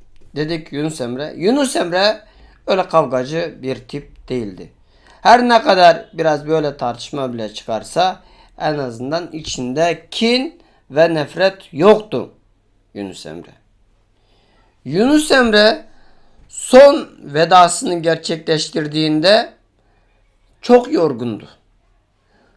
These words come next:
Çok yorulmuştu artık Survivor'dan. Çok yorulmuştu arkadaşlar. Yani belki Atakan olmamış olsaydı karşında çok iyi savaşabilirdi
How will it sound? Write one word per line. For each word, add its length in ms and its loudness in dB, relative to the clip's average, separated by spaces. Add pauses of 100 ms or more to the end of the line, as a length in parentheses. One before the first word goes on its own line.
(140)
Çok 400 0
yorulmuştu 680 -2
artık 280 -2
Survivor'dan. 1040 -2 (540)
Çok 260 -4
yorulmuştu 480 -8
arkadaşlar. 760 -16 (960)
Yani 500 4 (280)
belki 480 4
Atakan 800 4 (160)
olmamış 580 2
olsaydı 580 0
karşında 800 0 (840)
çok 340 -4
iyi 300 -4
savaşabilirdi 1200 0